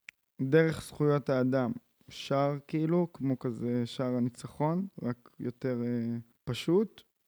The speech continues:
ועמודים. מעבר, מחווה לוולטר בנימין. יש פה מעבר. נתיב השלום, זה בניצנה.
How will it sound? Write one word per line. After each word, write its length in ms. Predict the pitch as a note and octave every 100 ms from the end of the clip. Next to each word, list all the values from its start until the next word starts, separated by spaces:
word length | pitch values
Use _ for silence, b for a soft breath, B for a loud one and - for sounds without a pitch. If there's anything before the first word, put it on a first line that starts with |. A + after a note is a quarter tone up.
| -
ועמודים. 1080 | - - D#3+ A3 - - C3+ C3 C3 E3 G3+ - _ _ _ _ _ _ _ _ _ -
מעבר, 720 | C#3+ C#3 C3 B2 D3 C3+ A#2 A2+ _ _ _ _ _
מחווה 500 | C3+ C3+ A#2 A#2+ C#3
לוולטר 420 | C3+ C3 C3+ C3 C3+
בנימין. 600 | B2+ B2+ B2+ B2+ A#2 A2 _ _ _ _ _ _ _ _ _ _ -
יש 220 | C3+ B2
פה 160 | - C3+
מעבר. 540 | C3 B2 A#2 C#3 F3 G3 _ _ _ b b b b b b _
נתיב 380 | C#3 C3+ - D#3
השלום, 600 | D#3 D#3 D3 C3+ C#3 A#2+ A#2 - _ _
זה 200 | A#2 C3
בניצנה. 640 | B2+ C3 B2+ - C3+ B2+